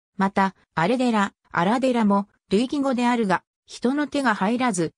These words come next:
荒れ果てた状況にある寺のことであって、古いかどうかは問題としない。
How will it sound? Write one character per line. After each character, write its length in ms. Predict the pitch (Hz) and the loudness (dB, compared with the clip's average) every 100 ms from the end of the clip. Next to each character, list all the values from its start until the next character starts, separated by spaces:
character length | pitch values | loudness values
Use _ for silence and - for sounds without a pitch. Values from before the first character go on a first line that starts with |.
| _ - | _ -2
荒 140 | 165 | 0
れ 120 | 262 | 0
果 140 | 277 269 | -2 -2
て 160 | 269 | -2
た 120 | 196 | -2
状 220 | 160 175 277 | -2 0 0
況 240 | 269 254 | 0 0
に 180 | 240 240 | 2 2
あ 80 | 247 | 0
る 120 | 240 | 0
寺 240 | 196 185 | 0 0
の 120 | 196 | 0
こ 160 | 196 226 | 0 -2
と 140 | 247 | -2
で 160 | 214 180 | 0 0
あ 40 | |
っ 60 | 160 | -2
て、 280 | - 165 160 _ _ | -4 -4 -4 _ _
古 260 | - 208 320 | -4 -2 -2
い 100 | 285 | -2
か 160 | 185 | -2
ど 180 | 180 214 | 0 0
う 20 | |
か 180 | 190 165 | -2 -2
は 180 | 151 151 _ _ | -2 -4 _ _
問 260 | 151 160 240 | -4 0 0
題 220 | 233 214 | 0 -2
と 140 | 208 | -4
し 160 | - 175 | -4 -2
な 140 | 165 | -2
い。 120 | 156 | -4